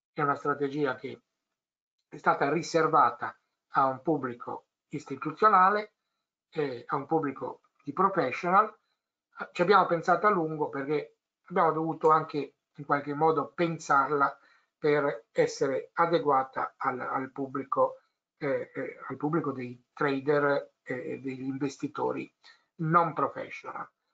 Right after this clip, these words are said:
E credo che con questo modello, eh, il, l'investitore, il trader può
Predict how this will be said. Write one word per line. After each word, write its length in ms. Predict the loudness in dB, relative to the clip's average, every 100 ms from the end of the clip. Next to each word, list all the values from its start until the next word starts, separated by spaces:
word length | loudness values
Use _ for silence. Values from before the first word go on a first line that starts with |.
| _ _ _
E 380 | -6 -6 -8 _ _
credo 320 | 0 2 2
che 320 | 0 -4 -6 _ _
con 420 | 0 2 2 -4 -2
questo 360 | 0 0 0
modello, 640 | 0 0 -2 -2 -4 -6 -10 _ _ _ _
eh, 600 | -6 -4 -4 -6 -10 -12 -12
il, 480 | -10 -6 -6 -6 -6
l'investitore, 840 | -4 2 2 2 -2 2 2 4
il 80 | -2
trader 480 | 0 0 2 0 0
può 320 | 4 4 2